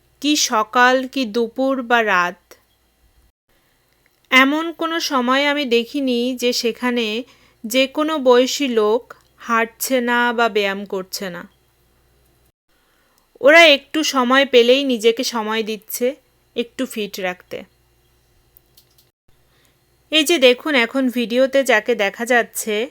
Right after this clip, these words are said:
ওনার বয়স কিন্তু শত বৎসর পেরিয়ে গেছে। সাধারণত শত বৎসরের কাছাকাছি না হলে ওদের কারো হাতেই লাঠি দেখা যায় না। উনি তো দু হাতে দুটো লাঠি নিয়ে হাঁটতে বেরিয়ে গেছে।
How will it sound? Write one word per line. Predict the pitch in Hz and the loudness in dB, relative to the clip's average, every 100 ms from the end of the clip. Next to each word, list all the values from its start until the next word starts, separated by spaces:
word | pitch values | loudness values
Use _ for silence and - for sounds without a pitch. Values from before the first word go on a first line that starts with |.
| _ - | _ -8
ওনার | 220 226 208 | -4 -2 2
বয়স | 214 240 254 | 2 2 0
কিন্তু | - 302 294 302 | -8 -10 -8 -6
শত | 262 214 233 | -4 -4 -2
বৎসর | 226 220 - 247 202 | -2 -4 -4 -6 -4
পেরিয়ে | 190 180 202 | -6 -4 -8
গেছে। | 175 - - - - _ _ _ _ - | -8 -8 -8 -14 -16 _ _ _ _ -8
সাধারণত | - 240 220 262 285 302 285 269 247 262 | 0 2 4 2 0 -2 0 4 4 4
শত | 269 233 | -2 -4
বৎসরের | 254 262 254 294 285 285 | -2 -2 -4 -6 -4 0
কাছাকাছি | 214 208 254 277 269 294 | 0 -2 -4 -4 -4 -4
না | 240 220 226 | -2 -2 -2
হলে | 247 233 233 - - - - | -2 -2 -4 -10 -20 -20 -6
ওদের | 220 226 226 | 0 0 2
কারো | 196 214 | 0 0
হাতেই | 220 220 226 247 | -4 -4 -2 0
লাঠি | 196 185 226 | 0 -2 -6
দেখা | 190 190 190 | -8 -8 -10
যায় | 180 185 | -10 -12
না। | 190 208 214 _ _ _ _ _ _ _ _ | -14 -18 -20 _ _ _ _ _ _ _ _
উনি | 226 240 | -6 -4
তো | 247 | -2
দু | 254 233 247 | -4 -2 -2
হাতে | 254 262 285 | 0 0 -2
দুটো | 240 233 240 | -4 0 2
লাঠি | 220 208 254 | 2 0 -2
নিয়ে | 240 247 277 | -4 -2 -4
হাঁটতে | 269 214 190 214 | -2 -4 -4 -6
বেরিয়ে | 196 190 190 180 | -4 -6 -6 -8
গেছে। | 180 180 185 | -8 -10 -16